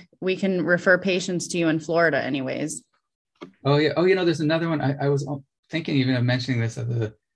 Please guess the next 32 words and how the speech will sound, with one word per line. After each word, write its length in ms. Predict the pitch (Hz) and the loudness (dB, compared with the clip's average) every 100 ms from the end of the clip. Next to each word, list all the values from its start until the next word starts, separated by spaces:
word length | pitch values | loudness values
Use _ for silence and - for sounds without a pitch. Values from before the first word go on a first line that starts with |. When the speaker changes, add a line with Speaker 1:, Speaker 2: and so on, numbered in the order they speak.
| _ - | _ -2
Speaker 2:
podcast. 340 | 139 139 117 | 0 2 0
There, 100 | 135 | 0
there's 240 | 143 143 139 | 2 2 2
this 260 | 139 - _ - | -2 -4 _ -14
psychiatrist 720 | - 151 147 151 147 139 117 | -4 -2 0 0 0 -2 -4
called 240 | 123 117 - _ | -2 -2 -6 _
Free 280 | _ 135 135 | _ 2 4
Range 280 | 131 127 120 | 2 0 -2
Psychiatry, 800 | 117 120 120 123 143 139 139 - _ _ _ - | -4 0 0 0 2 2 2 -6 _ _ _ 0
and 100 | 127 | 0
I 60 | |
think 240 | 131 - 233 | 2 4 6
Speaker 1:
Oh. 100 | 240 | 6
Speaker 2:
she's 120 | - | 4
in 120 | 123 - | -6 -4
Florida. 340 | 123 131 156 127 | 0 0 0 2
I 80 | |
don't 140 | 143 156 | 2 4
know 120 | 135 | 4
much 200 | 131 131 | 2 2
about 260 | 120 120 123 | 0 2 2
her, 60 | |
but 140 | - - | 0 -2
she 120 | 123 | -4
seems 320 | - 131 123 | 0 2 2
like 120 | 113 | 0
a 60 | 113 | -2
good 220 | 117 - | -4 -4
person 320 | 117 117 110 | -4 -2 -4
in 80 | 107 | -4
that 100 | 101 | -4
area. 340 | 104 104 113 | -4 -6 -8